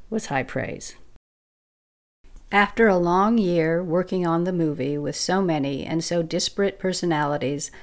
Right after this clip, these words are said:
I had honed a fine sense of etiquette. It was about time. It was beyond time. I determined the Christmas invitation should be delivered in person, not over the phone.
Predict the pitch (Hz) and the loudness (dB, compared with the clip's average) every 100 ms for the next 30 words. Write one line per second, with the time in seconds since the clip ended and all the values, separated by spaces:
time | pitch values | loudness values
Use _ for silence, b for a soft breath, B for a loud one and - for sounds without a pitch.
0 | B B - 202 190 196 160 165 165 156 | B B -4 0 2 2 2 2 2 0
1 | - 165 - 165 165 - 143 139 - 135 | -4 -6 -2 0 0 -2 -4 -6 -6 -6
2 | 143 135 - - - - b b b b | -6 -8 -8 -12 -14 -20 b b b b
3 | b - 226 226 190 185 120 131 - 143 | b -2 0 2 0 0 -2 -4 -4 -4
4 | 127 113 156 - b b b b _ - | -4 -6 -10 -16 b b b b _ -2
5 | 185 180 156 151 135 139 131 - - 127 | 0 0 -2 -2 -2 -2 -4 -6 -8 -8
6 | 113 156 - - b b b b b 202 | -10 -14 -16 -20 b b b b b -6
7 | 175 - 208 214 240 247 240 - 170 - | -4 -4 0 2 4 2 2 0 -4 -2
8 | 160 - 156 156 156 156 - 156 156 - | -4 -2 -2 -2 -2 -2 0 -2 -2 -4
9 | - 175 165 156 156 170 175 165 - 190 | -6 -4 -4 -4 -4 -2 0 -2 -4 -2
10 | 190 170 - 185 175 - - - - b | 0 0 -4 -4 -4 -6 -8 -14 -18 b
11 | b 220 247 240 233 175 - - - - | b -4 -4 -4 -4 -6 -6 -12 -10 -10
12 | 113 113 147 | -8 -10 -14